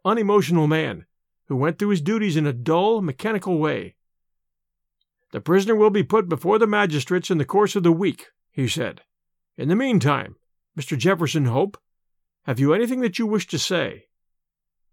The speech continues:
I must warn you that your words will be taken down and may be used against you." "I've got a good deal to say," our prisoner said slowly.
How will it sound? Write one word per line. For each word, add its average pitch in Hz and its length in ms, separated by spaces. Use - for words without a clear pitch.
I 131 80
must 185 240
warn 220 260
you 185 120
that 151 180
your 190 160
words 185 380
will 160 100
be 151 100
taken 190 340
down 185 460
and 120 220
may 147 160
be 175 100
used 208 300
against 156 320
you." 90 140
"I've 139 360
got 214 180
a 190 40
good 165 360
deal 240 280
to 120 120
say," - 500
our 131 120
prisoner 147 380
said 151 240
slowly. 139 500